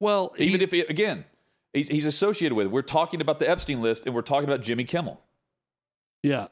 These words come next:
Speaker 2: Uh, that would piss
Speaker 1: But
Speaker 2: me off, too.
Speaker 1: that story blew up because Jimmy Kimmel posted about it.
Speaker 2: Uh, because
Speaker 1: He,
Speaker 2: of
Speaker 1: he
Speaker 2: what
Speaker 1: helped
Speaker 2: was
Speaker 1: it,
Speaker 2: going
Speaker 1: he
Speaker 2: on.
Speaker 1: helped it blow up.
Speaker 2: Well, I, again, I don't dispute him on what he's saying happened behind the scenes with his family.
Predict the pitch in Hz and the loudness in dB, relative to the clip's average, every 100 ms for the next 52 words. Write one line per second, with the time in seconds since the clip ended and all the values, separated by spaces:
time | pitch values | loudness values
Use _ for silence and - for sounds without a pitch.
0 | - 143 208 202 - 180 190 170 165 - | -2 2 2 0 2 2 4 2 2 2
1 | 196 180 190 - 196 180 151 147 147 139 | 2 2 0 0 2 2 2 2 2 2
2 | 135 135 135 120 131 123 - 123 104 127 | 0 -2 -2 0 0 0 0 -2 0 -2
3 | 113 101 95 92 85 - _ _ 117 - | -2 -4 -6 -6 -8 -14 _ _ 0 0
4 | - - 147 127 127 - 170 190 208 139 | -6 -8 -4 -2 -2 2 4 4 4 2
5 | 147 156 190 139 165 139 139 170 - 165 | 4 4 4 2 2 2 4 2 4 2
6 | 143 139 117 127 117 107 90 - - 135 | 0 -2 0 2 2 0 -4 -4 2 2
7 | 127 139 131 143 117 127 156 175 127 - | 2 2 2 0 0 0 0 0 -2 -4
8 | - 147 131 107 _ _ _ - 143 135 | -4 0 0 -2 _ _ _ -4 0 2
9 | 104 90 90 _ _ _ 110 107 107 92 | 0 -4 -10 _ _ _ 0 2 0 -2
10 | 104 123 120 123 - 113 107 98 107 104 | -2 0 0 -4 -2 -2 -2 -2 -2 -2
11 | 98 98 101 87 - 101 80 80 73 80 | -4 -2 -2 -4 -4 -4 -4 -6 -6 -8
12 | 64 | -10